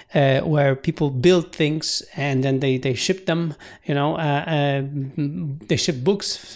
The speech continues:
s-, suddenly again, right? Or, or, or things that are, uh, special,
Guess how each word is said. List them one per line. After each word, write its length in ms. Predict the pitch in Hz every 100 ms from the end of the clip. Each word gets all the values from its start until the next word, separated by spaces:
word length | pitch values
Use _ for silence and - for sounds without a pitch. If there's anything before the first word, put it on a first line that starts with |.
| - -
s-, 160 | 190 -
suddenly 520 | 160 165 165 160 165
again, 440 | 151 156 165 175 - - - -
right? 300 | 156 170 175
Or, 180 | 156
or, 240 | 160 156 165 -
or 100 | 185
things 260 | 147 196 165
that 200 | 175 -
are, 280 | 165 160 160 - - -
uh, 100 | - -
special, 640 | - 208 - 160 208 -